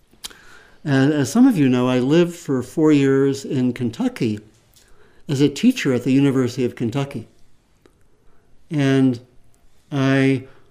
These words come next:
was, um, in the philosophy department. And I remember there was one, you know, quite often I would teach our introductory ethics class.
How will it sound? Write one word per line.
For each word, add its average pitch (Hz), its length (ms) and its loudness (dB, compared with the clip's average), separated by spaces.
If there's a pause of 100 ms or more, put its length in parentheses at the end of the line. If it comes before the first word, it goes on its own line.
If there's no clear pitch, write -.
(400)
was, 135 720 -2
um, 123 500 -4
in 156 200 2
the 143 100 2
philosophy 151 460 -4
department. 123 640 -6 (2000)
And 147 540 6 (760)
I 151 60 -6
remember 170 380 6
there 156 140 2
was 143 300 0
one, 156 560 0
you 147 80 -2
know, 139 80 0
quite 190 280 0
often 143 640 -2 (2000)
I 143 120 2
would 147 200 4
teach 147 360 0
our 135 160 -2
introductory 139 720 -2
ethics 120 360 -8
class. - 500 -10